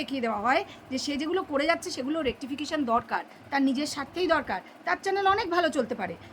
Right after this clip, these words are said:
সে যদি সুন্দর করে ভিডিও করে, সে যদি দর্শকরা যা বলছে তার থেকে কিছু শেখে। কিন্তু না, সে তো ডেয়ারিং, সে যা করে যাচ্ছে করেই যাচ্ছে। গত প্রায় এক বছর ধরে করে যাক, কিন্তু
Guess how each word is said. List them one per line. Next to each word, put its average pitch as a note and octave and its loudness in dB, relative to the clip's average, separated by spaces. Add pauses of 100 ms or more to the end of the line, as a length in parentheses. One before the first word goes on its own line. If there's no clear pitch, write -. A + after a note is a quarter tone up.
সে C#4 -6
যদি D#4 0
সুন্দর D#4+ 4
করে D#4 0
ভিডিও A#3 2
করে, E3+ -10 (360)
সে C4+ 0
যদি D#4 2 (180)
দর্শকরা D4+ 0
যা B3+ 2 (120)
বলছে G#3+ -4 (100)
তার G3+ -4
থেকে C#4+ -8
কিছু E4 -10
শেখে। D4+ -6 (360)
কিন্তু G#4 2 (100)
না, B3+ 8 (400)
সে F#4 -2
তো G#4+ 0
ডেয়ারিং, F4+ 8
সে E4+ -6
যা E4+ 2
করে F4+ 0
যাচ্ছে G4 4 (100)
করেই G4 6
যাচ্ছে। - 0 (340)
গত C#4 -2
প্রায় C#4+ 4
এক A#3 -2
বছর B3+ -2
ধরে E3 -12 (340)
করে B3 2
যাক, A#4 8 (420)
কিন্তু C4+ 0